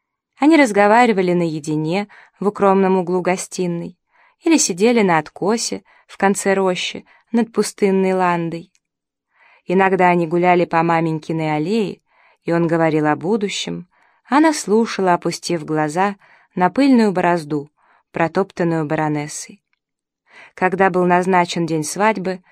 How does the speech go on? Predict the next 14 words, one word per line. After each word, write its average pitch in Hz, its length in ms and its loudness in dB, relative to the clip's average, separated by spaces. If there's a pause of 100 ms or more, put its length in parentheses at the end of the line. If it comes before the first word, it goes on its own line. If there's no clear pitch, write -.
(300)
они 277 200 4
ждали 233 340 4
его 208 240 4
без 190 160 -2
особого 220 460 -2
нетерпения, 202 880 -2 (540)
а 359 100 0
пока 226 280 -2
нежились, 214 640 0 (340)
купались 277 480 2
в - 20 -6
атмосфере 196 600 0
пленительной 196 720 0
влюблённости, 160 960 -6